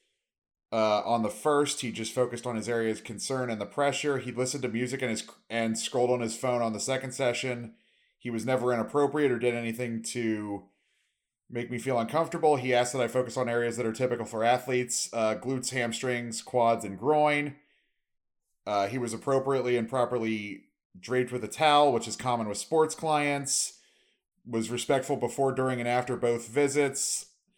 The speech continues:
I am puzzled by the allegations in the lawsuits and in the media as they are not consistent with Deshaun's character." And all of them are saying something similar. Like,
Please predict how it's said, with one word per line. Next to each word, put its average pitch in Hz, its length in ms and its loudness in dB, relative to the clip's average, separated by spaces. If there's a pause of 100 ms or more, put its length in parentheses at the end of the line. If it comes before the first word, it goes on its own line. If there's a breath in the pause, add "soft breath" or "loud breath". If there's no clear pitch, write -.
(1000)
I 123 160 6
am 117 160 4
puzzled 131 320 4
by 123 140 6
the 117 120 0
allegations 120 540 2
in 123 60 -2
the 113 80 0
lawsuits 117 500 0
and 120 200 -6
in 117 80 -2
the 113 60 -2
media 113 420 0
as 110 160 -2
they 117 100 0
are 110 60 -2
not 113 180 0
consistent 117 500 -6
with 110 120 -8
Deshaun's 113 360 -4
character." 110 320 -2
And 107 220 -10 (140)
all 135 340 8
of 110 80 -2
them 110 300 2
are 110 160 -2
saying 107 640 -2
something 113 440 0
similar. 104 400 -4
Like, 110 260 2